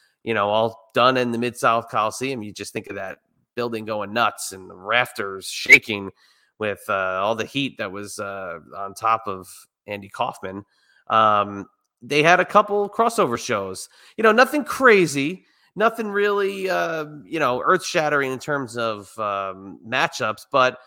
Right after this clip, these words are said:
a, a few. I'll run down the card. This was, uh, February seventeenth, nineteen ninety-six, at W W F U S W A house show at the Mid-South Coliseum. Uh,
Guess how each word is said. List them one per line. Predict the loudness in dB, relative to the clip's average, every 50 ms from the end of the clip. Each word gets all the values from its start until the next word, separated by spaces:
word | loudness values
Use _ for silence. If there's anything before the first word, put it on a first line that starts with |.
| _ _ _ _ 2
a, | 4 4 4 4
a | 0 -2
few. | -2 -2 0 2 2 2
I'll | 2 0
run | 0 -2 -4 -2
down | -4 -4 -4
the | -6 -6
card. | -4 -2 0 0 0 0 -4
This | -8 -10 -8 -10
was, | -10 -10 -10 -10 -8
uh, | -6 -6 -6 -6 -6
February | -8 -8 -6 -6 -4 -4 -4 -4 -4
seventeenth, | -6 -6 -8 -8 -8 -10 -12 -12 -12 -12 -12 -10 -8
nineteen | -6 -6 -6 -6 -10 -12 -12 -10
ninety-six, | -8 -10 -10 -12 -14 -14 -14 -12 -14 -12 -14 -16
at | -10 -8
W | -6 -6 -6 -6
W | -6 -8 -8 -6 -6 -6
F | -6 -8 _ _ _ _ _ _ _ _ _
U | -4 0 2 2
S | 0 0 -2 -4
W | -4 -4 -4 -4 -4 -4 -4
A | -4 -4
house | -2 -2 0 0 -2 -2 -6
show | -8 -6 -8
at | -8 -10
the | -10 -8
Mid-South | -8 -8 -6 -6 -6 -6 -6 -6 _ _ -6
Coliseum. | -4 -4 -4 -4 -8 -10 -12 -12 -8 -8 -8 -8 -8 -10 -14 _ _ _ _ _ _ -4
Uh, | 0 2 2 2